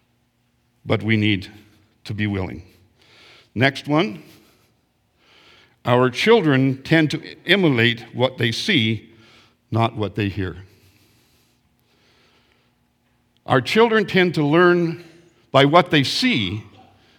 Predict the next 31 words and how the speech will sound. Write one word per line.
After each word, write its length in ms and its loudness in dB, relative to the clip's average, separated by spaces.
not 260 2
necessarily 800 -2
what 200 -6
they 120 -2
hear. 340 -8
And 160 0
so 200 4
if 60 0
moms 320 4
and 120 0
dads 360 4
or 60 -2
big 240 2
brothers 320 2
and 100 -4
sisters 640 -4
or 220 -4
whoever 540 4
in 180 4
our 100 0
congregation 1040 2
is 220 0
somewhat 560 -2
dormant 400 0
in 160 0
service, 760 -4
guess 240 0
what 160 -4
their 100 -6
children 460 -4
see? 400 -10